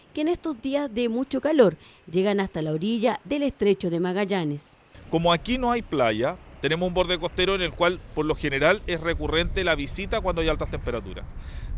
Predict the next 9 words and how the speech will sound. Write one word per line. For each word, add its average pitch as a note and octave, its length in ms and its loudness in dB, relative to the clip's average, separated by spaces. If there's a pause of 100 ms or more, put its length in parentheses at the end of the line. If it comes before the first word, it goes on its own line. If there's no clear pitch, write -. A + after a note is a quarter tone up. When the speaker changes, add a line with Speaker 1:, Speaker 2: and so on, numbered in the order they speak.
Speaker 2:
Y C#3 260 -2 (380)
no D#3 180 0
tenemos A3+ 400 -2
un F#3 80 -6
dispositivo D#3 760 -2
de, B2 520 -2
de A#2+ 100 -4
periodo C3 220 -2
estival B2 420 0